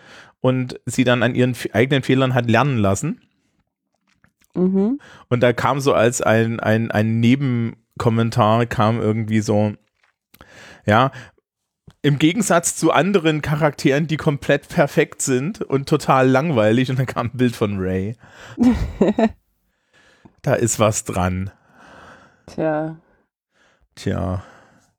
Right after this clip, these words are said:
Speaker 1: Ist das, äh, äh, bev-, bevor wir uns, uns um, um den Film kümmern, ist das, ist das eine Mary Sue?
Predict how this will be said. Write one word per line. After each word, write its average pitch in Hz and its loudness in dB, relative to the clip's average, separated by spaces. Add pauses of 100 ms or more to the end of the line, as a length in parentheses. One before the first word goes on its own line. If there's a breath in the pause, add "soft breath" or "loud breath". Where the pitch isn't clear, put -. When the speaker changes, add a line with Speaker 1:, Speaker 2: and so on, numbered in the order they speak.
(840 soft breath)
Speaker 1:
Ist - 4
das, - 2
äh, - -4
äh, 131 0
bev-, 127 -8
bevor 139 2
wir 135 -2
uns, 131 -2
uns 120 -2
um, 117 -4 (140)
um 120 -2
den 117 -2
Film 123 -2
kümmern, 107 -4 (380 loud breath)
ist - 0
das, 160 2
ist - -2
das 156 -2
eine 147 2
Mary 135 4
Sue? 139 0